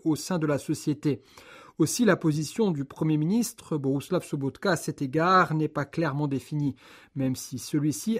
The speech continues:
insiste sur la nécessité de maintenir le pays au sein du noyau, euh, de l'Union européenne.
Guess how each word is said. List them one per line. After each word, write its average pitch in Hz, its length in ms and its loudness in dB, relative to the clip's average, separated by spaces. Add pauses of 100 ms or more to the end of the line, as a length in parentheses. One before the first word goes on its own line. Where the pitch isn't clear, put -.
insiste 190 640 0
sur - 240 -4
la 151 80 2
nécessité 165 560 0
de 185 140 6
maintenir 208 680 4
le 170 140 4
pays 151 320 0 (320)
au 156 80 2
sein 202 240 0
du 165 140 2
noyau, 170 440 6 (120)
euh, 139 200 -6
de 131 160 0
l'Union 160 280 4
européenne. 135 580 -2